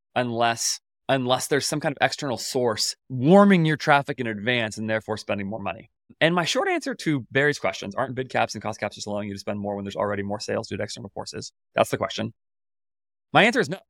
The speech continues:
<laughs> It's really simple. And there's a couple ways that I know that. The first is I have multiple ad accounts that I have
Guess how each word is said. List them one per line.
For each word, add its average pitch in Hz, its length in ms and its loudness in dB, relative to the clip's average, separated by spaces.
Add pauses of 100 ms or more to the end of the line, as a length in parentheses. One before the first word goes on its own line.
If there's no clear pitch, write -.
(100)
<laughs> - 220 -20
It's 214 300 4
really 240 140 8
simple. 185 320 0 (220)
And 208 220 6
there's 208 160 2
a 220 60 -2
couple 262 220 2
ways 226 180 4
that 170 100 0
I 147 60 2
know 151 160 0
that. 107 240 0
The 139 80 0
first 254 340 0
is 127 280 2 (320)
I 156 80 6
have 208 180 6
multiple 170 540 2
ad 165 160 6
accounts 98 480 -6
that 107 100 2
I 127 60 2
have 113 140 -2